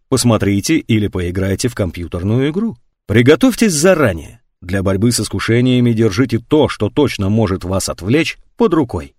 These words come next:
Чем сильнее ваш разум и тело привязываются к другим действиям,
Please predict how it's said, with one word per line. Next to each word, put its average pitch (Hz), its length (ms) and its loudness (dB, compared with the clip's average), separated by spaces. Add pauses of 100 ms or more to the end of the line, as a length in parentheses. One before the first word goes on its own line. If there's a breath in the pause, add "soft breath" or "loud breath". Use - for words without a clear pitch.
(280)
Чем 165 260 2
сильнее 202 500 4
ваш 170 240 0
разум 107 520 0
и 127 100 2
тело 120 320 2
привязываются 92 720 -2
к 98 80 -4
другим 98 340 -2
действиям, 95 540 -6